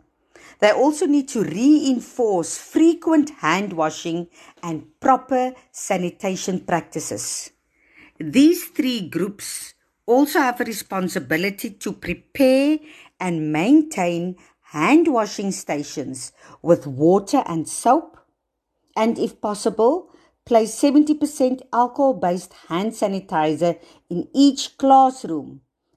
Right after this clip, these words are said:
at entrances and exits,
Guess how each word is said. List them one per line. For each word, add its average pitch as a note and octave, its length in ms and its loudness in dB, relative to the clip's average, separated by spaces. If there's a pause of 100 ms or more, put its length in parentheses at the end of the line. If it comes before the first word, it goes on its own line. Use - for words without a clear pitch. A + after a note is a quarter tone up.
at - 220 -16 (100)
entrances C4 1000 0 (380)
and F3+ 260 -2 (100)
exits, - 720 -2